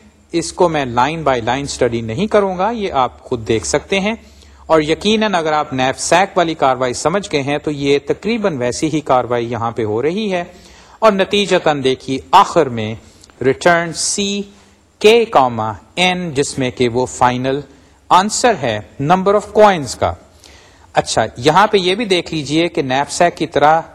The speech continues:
مجھے number of coins تو پتہ چل گئے، لیکن وہ ایکچوئل ڈینومینیشنز کیا ہیں وہ یہ الگوریدم نہیں کیلکولیٹ کر رہا۔ یاد ہے ہم نے نیپ سیک کے کیس میں پھر کیا کیا تھا؟ وہاں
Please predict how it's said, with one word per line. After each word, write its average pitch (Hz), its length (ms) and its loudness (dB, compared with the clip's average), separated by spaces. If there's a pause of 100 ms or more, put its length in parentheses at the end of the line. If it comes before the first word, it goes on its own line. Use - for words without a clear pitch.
(280)
مجھے 135 260 -2
number 135 440 2
of 277 260 2
coins 175 220 2
تو 170 60 4
پتہ 147 300 2
چل 165 160 4 (100)
گئے، 123 160 0 (480)
لیکن 156 360 -2
وہ 175 120 -2 (100)
ایکچوئل 180 380 2
ڈینومینیشنز 131 880 -2
کیا 139 240 -2
ہیں 160 180 -2
وہ 185 220 2 (240)
یہ 135 180 0
الگوریدم 131 500 0 (160)
نہیں 127 360 -6
کیلکولیٹ 113 440 -2
کر 113 140 -2
رہا۔ 170 260 4 (640)
یاد 127 280 6
ہے 180 140 2
ہم 196 220 0
نے 190 160 -4
نیپ 151 280 -2
سیک 175 260 2
کے 180 60 -6
کیس 170 280 -4
میں 175 80 0
پھر 156 140 -2
کیا 175 240 4
کیا 165 260 2
تھا؟ 160 200 0 (560)
وہاں 165 220 4